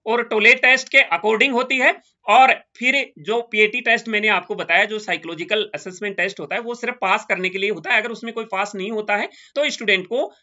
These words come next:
फिर आगे प्रोसीड नहीं करने दिया जाता है। उसके बाद आगे मेडिकल एग्जाम होती है। इसमें मेडिकल एग्जाम तीन या चार दिन का प्रोसेस होता है, तीन या चार दिन तक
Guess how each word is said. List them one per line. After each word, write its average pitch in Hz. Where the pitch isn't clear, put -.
फिर 254
आगे 175
प्रोसीड 233
नहीं 202
करने 180
दिया 175
जाता 131
है। 127
उसके 208
बाद 180
आगे 165
मेडिकल 151
एग्जाम 135
होती 190
है। 117
इसमें 110
मेडिकल 156
एग्जाम 156
तीन 220
या 214
चार 208
दिन 180
का 190
प्रोसेस 196
होता 190
है, 190
तीन 196
या 196
चार 180
दिन 185
तक 208